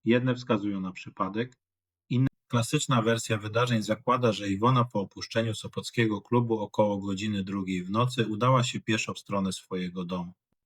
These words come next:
Monitoring miejski miał zarejestrować jej sylwetkę w kolejnych punktach.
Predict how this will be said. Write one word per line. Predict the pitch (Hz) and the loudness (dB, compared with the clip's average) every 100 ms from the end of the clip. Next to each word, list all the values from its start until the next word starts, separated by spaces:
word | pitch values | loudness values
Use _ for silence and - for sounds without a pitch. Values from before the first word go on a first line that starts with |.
| - | 2
Monitoring | 110 107 113 107 104 | 4 4 2 0 0
miejski | 104 120 135 - 123 | 2 4 4 2 2
miał | 110 104 | 4 4
zarejestrować | 101 101 95 - 120 110 - | 2 2 0 0 2 2 2
jej | 101 | -2
sylwetkę | - 98 110 117 - | -2 -2 0 -2 -6
w | - | -6
kolejnych | - 101 101 95 - | 0 0 0 -2 -8
punktach. | - 95 - 85 | -10 -10 -10 -12